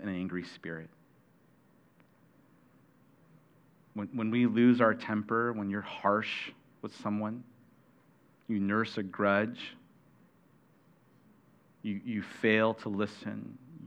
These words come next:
you're the one who just always wants to speak, and you speak over and through other people. Listen, all those things will short-circuit your spiritual growth. When we were born, we, we had very little control of our emotions.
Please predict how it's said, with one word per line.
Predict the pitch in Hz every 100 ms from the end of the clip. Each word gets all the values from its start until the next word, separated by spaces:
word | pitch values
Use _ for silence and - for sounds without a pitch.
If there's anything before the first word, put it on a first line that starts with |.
| 104
you're | 110
the | 110
one | 110 110
who |
just | 101 107 -
always | 107 107 104
wants | 107 104 -
to | 101
speak, | - - 110 107 104
and | 104
you |
speak | 98 - 104 -
over | 110 104 107 107
and | 101
through | - 113 107
other | 104 107
people. | 107 104 113 110 - - -
Listen, | 123 113 98
all | 117 123
those | 123 139 135
things | - 131 135 147 - - - -
will | 107 104
short-circuit | - - 123 123 - - 107 107 120 120
your | 104 104
spiritual | 98 - 101 92 - 87
growth. | 85 82 82 - _ _ _ _ _ _ _ _ _ _ _ _ _ _ _ _ _ _ _ _ _ _ _ _ _ _ _ _ _ _ - _ _ _ _ _ _ - _
When | 113
we | 123 156
were | 143
born, | 117 117 127 127
we, | 113 -
we | 120
had | 117
very | 107 120
little | 120 117
control | - 104 - 110 107
of | 101
our | 101 95
emotions. | 90 90 90 - - -